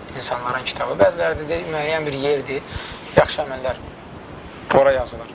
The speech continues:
Bəziləri də deyir, cənnətdə olan bir Yerin adıdır. Allah bilir. Sonra deyir, onu yer üzünə qaytarın. Dünyaya, yəni öz cəsədinə.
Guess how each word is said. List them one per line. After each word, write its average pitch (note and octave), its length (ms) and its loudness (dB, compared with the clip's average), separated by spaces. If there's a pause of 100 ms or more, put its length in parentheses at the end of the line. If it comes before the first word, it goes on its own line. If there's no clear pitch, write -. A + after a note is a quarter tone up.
Bəziləri E3+ 360 2
də D#3+ 100 -4
deyir, E3+ 200 -4
cənnətdə D3+ 360 0
olan D3 280 0
bir C#3+ 160 -4 (840)
Yerin C#3 220 4
adıdır. A#2+ 320 -4 (180)
Allah E3 320 6
bilir. - 180 -14 (1040)
Sonra D#3+ 380 6
deyir, E3+ 140 2
onu E3 180 2
yer E3 240 2
üzünə C#3 280 -2
qaytarın. A#2 420 -2 (460)
Dünyaya, B2 400 0
yəni C3+ 200 -2
öz C#3+ 240 -2
cəsədinə. A#2+ 460 0